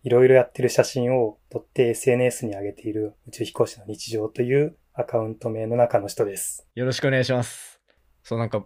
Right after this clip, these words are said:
Speaker 2: 僕、本当にこのアカウント好きで、
Speaker 1: <laughs>
Speaker 2: 毎回こう新しい作品出てくるのを楽しみに見させていただいているんですけど、
Speaker 1: うん。
Speaker 2: まあ、多分、リスナーの方も見かけたことある方結構いるんじゃないかなと思うんですよ。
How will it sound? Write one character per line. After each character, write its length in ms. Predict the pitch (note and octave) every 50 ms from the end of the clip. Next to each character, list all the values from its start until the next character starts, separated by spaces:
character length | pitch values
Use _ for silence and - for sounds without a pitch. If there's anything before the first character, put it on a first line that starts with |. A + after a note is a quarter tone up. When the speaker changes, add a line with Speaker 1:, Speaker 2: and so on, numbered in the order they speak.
| _ _ -
Speaker 2:
僕、 580 | A2+ A#2 B2 A#2+ - F#3+ F#3+ F#3 F#3 F#3 F3+ E3+ -
本 160 | B2+ D#3 F3+
当 100 | - F#3+
に 100 | E3+ E3
こ 120 | - E3+
の 100 | D#3 D#3
ア 60 | D3+ D3+
カ 140 | - D3+
ウ 40 | D3
ン 80 | D3 C#3
ト 400 | - C#3+ C3+ C3+ C3 B2 - _ _
好 140 | - - - -
き 100 | G#2+ G2
で、 300 | G2+ F#2+ D#2+ D2+ F#2 _ _ _ _ _
Speaker 1:
<laughs> 220 | _ _ _ - -
Speaker 2:
毎 180 | B2 B2+ A#2+
回 180 | G#2+ B2+ A#2+ B2
こ 180 | - C#3 B2 A#2
う 20 | A2+ A#2
新 160 | - B2 A#2+ A#2
し 180 | - - B2+
い 40 | A2
作 260 | - - G2 - -
品 200 | - - G2+ G2
出 100 | F#2 G#2
て 120 | - G2+ G2
く 100 | - F#2
る 80 | F2+ F2
の 100 | E2+ E2
を 40 | -
楽 220 | - G2 G2 G2+
し 160 | G2+ - -
み 120 | G2 F2 E2+
に 240 | E2 D#2+ D2+ - _ _ _ _ _ -
見 100 | A2 A2
さ 140 | - A#2 G#2+
せ 120 | - G2
て 140 | E2+ - -
い 80 | E2 D#2+
た 140 | - F#2 F2+
だ 100 | F#2 F2+
い 100 | F2+ D#2+
て 120 | - F2
い 80 | F2 E2+
る 100 | F#2 F2
ん 60 | D#2+
で 100 | E2 -
す 120 | - - -
け 80 | -
ど、 280 | - E2 D2+ D2+ - - _ _ _ -
Speaker 1:
う 40 | B2
ん。 80 | A2 G2
Speaker 2:
ま 80 | - F3+
あ、 40 | -
多 120 | - F4
分、 260 | - E3 A#2+ G2+ F2+ - - - _ _ _ _ -
リ 120 | A#2+ B2 C#3+
ス 160 | - - E4
ナ 160 | F4 E4 E4
ー 20 | E4+
の 100 | E4+ E4
方 220 | - C#4 - -
も 360 | F#3+ A#2 F2+ F2+ E2+ - - _ -
見 120 | G#2+ A#2+
か 160 | - - A#3
け 140 | B3 - C#4+
た 120 | - D#4 D4
こ 140 | - D#4
と 100 | - C3 A2+
あ 60 | A#2
る 100 | A#2+ A2+
方 260 | - G2+ - - E2+
結 220 | - - G3+ G3+ _
構 120 | - A2 E2
い 100 | F2 F#2+
る 120 | C#3+ F#3
ん 100 | F#3+ C3+
じ 100 | A2+ A2
ゃ 20 | F#2+
な 100 | F#2 F2+
い 80 | F2+
か 120 | - - D2+
な 120 | D2+ D2+ -
と 100 | - - -
思 260 | - G2 F#2+ F#2 E2+
う 40 | D#2+
ん 100 | C#2 -
で 100 | D2 D#2
す 100 | - -
よ。 160 | C2+ B1+